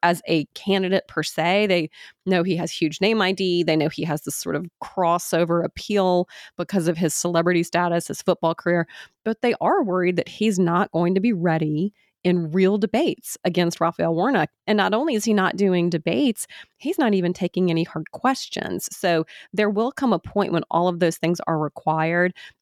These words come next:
and there's concern among Republicans that he won't be able to meet that challenge, or they don't even know what he'll be able to do 'cause he's not doing it right now. He has come up with a variety of excuses for why he's not debating. Uh, for one debate, he said he couldn't be there because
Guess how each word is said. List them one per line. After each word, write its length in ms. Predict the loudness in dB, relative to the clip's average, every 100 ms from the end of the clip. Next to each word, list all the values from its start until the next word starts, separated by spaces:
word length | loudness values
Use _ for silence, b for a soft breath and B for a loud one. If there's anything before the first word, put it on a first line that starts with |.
| -2
and 140 | 2
there's 160 | 2 0
concern 440 | -4 -2 0 2
among 220 | 2 0
Republicans 680 | 0 -2 0 0 0 0 2
that 120 | 0
he 180 | -2 -4
won't 280 | 0 -2 0
be 180 | 0 0
able 220 | 0 -4
to 360 | -2 0 2 0 B B B -4
meet 320 | 0 0 0
that 260 | -4 -4 -6
challenge, 580 | -4 0 2 2 2 0
or 140 | 0
they 120 | 2
don't 120 | 0
even 240 | 0 0 0
know 160 | 0
what 180 | 2 0
he'll 140 | 0 -2
be 140 | 0
able 180 | 0 0
to 140 | 0
do 120 | 0
'cause 200 | 0 -2
he's 100 | -2
not 160 | -2 -2 -4
doing 320 | -2 2 2 0
it 120 | -4
right 160 | -4
now. 200 | -2 -4 B B B -6
He 140 | -2
has 120 | -2
come 160 | 0 0
up 140 | 0
with 160 | -2 0
a 80 | 0
variety 720 | 0 0 2 2 2 2 2
of 80 | 0
excuses 600 | -4 -6 -4 0 -2 -2
for 200 | -2 -2
why 180 | -2
he's 260 | -2 -4 0
not 200 | 0 0
debating. 680 | 0 2 2 2 2 2 0 0
Uh, 220 | 0 -2
for 280 | -2 -2 -2
one 360 | -2 0 2 2
debate, 340 | 2 2 0
he 120 | -4
said 240 | -2 0 0
he 100 | -2
couldn't 320 | -2 -2 -2
be 120 | 0
there 240 | 2 2
because 540 | 0 -2 0 2 0